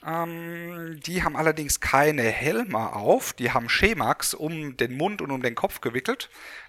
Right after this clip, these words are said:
Da ist dann auch dieser Fernmelder dabei, der den Fernmelderucksack aufhat. Auch wieder ein Truppführer, einer im Anschlag und einer abgehockt. Äh, klingt ähnlich,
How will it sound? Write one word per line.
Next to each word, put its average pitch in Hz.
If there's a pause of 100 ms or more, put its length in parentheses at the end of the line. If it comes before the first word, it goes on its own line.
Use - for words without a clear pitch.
Da 131
ist 185
dann 147
auch 143
dieser 131
Fernmelder 131
dabei, 120
der 131
den 120
Fernmelderucksack 127
aufhat. - (420)
Auch 151
wieder 165
ein 143
Truppführer, 240
einer 165
im 127
Anschlag 220
und 135
einer 139
abgehockt. - (560)
Äh, 143 (140)
klingt -
ähnlich, 226